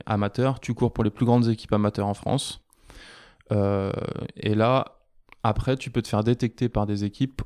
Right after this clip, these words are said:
pour passer professionnel. Donc ensuite, tu signes ton contrat professionnel. Donc pour passer professionnel, il faut être performant, gagner des courses. Euh, après, tu peux être là au bon moment, au bon endroit. Si, euh,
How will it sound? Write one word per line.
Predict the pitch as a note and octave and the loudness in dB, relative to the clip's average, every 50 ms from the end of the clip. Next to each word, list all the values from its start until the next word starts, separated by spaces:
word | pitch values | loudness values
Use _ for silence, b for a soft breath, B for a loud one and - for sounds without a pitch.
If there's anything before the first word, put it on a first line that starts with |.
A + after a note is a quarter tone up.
| - _ | -8 _
pour | - A#2+ - | -4 -4 -4
passer | - - A2 G#2+ - A#2+ | 2 2 2 2 2 -2
professionnel. | - - - - - F2+ - - - - G#2+ A#2 B2 | -2 -2 -6 -4 -4 -4 -4 -2 0 2 2 2 2
Donc | A#2 G#2+ G2 F#2+ - | 0 -2 -2 0 -2
ensuite, | G2 G2+ - A2 A2 - | -4 -2 -2 -2 -4 -4
tu | - - | -8 -4
signes | - - A2+ A2 | 0 0 0 0
ton | - G#2 G2+ | 0 -2 -2
contrat | - - G2 - - G#2 | -2 -4 -6 -4 -4 -4
professionnel. | - - G#2 - G#2+ - - G2 G2 - - A#2 - B B B B B B B B B B B B B B - | -4 -4 -4 -4 -4 -4 -2 -4 -2 -2 -4 -6 -8 B B B B B B B B B B B B B B -4
Donc | A2+ A2+ G#2+ | -2 -2 2
pour | - C3 A2+ - | 2 0 2 4
passer | - C3 - - C#3+ | 2 2 2 2 -2
professionnel, | - - - A#2 - B2+ A#2+ - - A#2 A2+ B2 C3+ C#3+ | -2 -2 -10 -2 0 0 0 0 -2 0 2 2 2 2
il | C3 | 0
faut | - - - A#2 A2 G#2+ G#2+ G#2+ G#2 G#2 G2+ - | -2 -2 -2 0 2 2 2 2 2 0 0 -2
être | A2 - - | -4 -4 -4
performant, | - G#2 - - - G#2 G#2+ A2 A#2+ C3+ C3+ | -4 -4 -4 -4 -4 -2 0 2 2 2 4
gagner | A#2+ G#2+ G#2+ G#2+ | 4 4 4 4
des | G#2 G#2 | 2 0
courses. | G#2 - - A#2 A#2+ C3 - - - - - - - | 0 2 2 2 2 2 0 -6 -10 -10 -8 -6 -4
Euh, | G#2+ G#2 G2+ G2+ G2 G2 G2 G2 G2 G2 G2 G2 - - - - - - - _ | -2 0 0 0 0 0 -2 -2 -2 -2 -2 -4 -4 -6 -8 -10 -10 -16 -16 _
après, | - G#2 G2 - - A#2 | -10 -10 -8 -4 -4 -4
tu | A2+ - G2+ | -4 -4 -12
peux | F#2+ - G#2 G2+ | -6 -4 -2 -2
être | G2 - - - | -2 -2 -2 -4
là | G#2 G#2 G2+ G2+ G2+ | -2 0 0 2 0
au | G2+ | 2
bon | G2 G#2 | 2 0
moment, | G#2 G#2 G#2+ G#2 G#2 G#2+ | 2 2 2 4 4 4
au | A2 | 4
bon | G#2 G#2 G#2 G2+ | 4 4 4 4
endroit. | G2+ G#2 G2+ G2+ G#2 A2 A2+ A2+ A2 - | 2 0 2 2 2 4 4 2 0 -2
Si, | - - - - - - G#2+ G#2 G#2 G2+ | -6 -8 -6 -6 -4 0 2 2 2 2
euh, | G2 F#2+ G2 G2 | 2 0 0 -2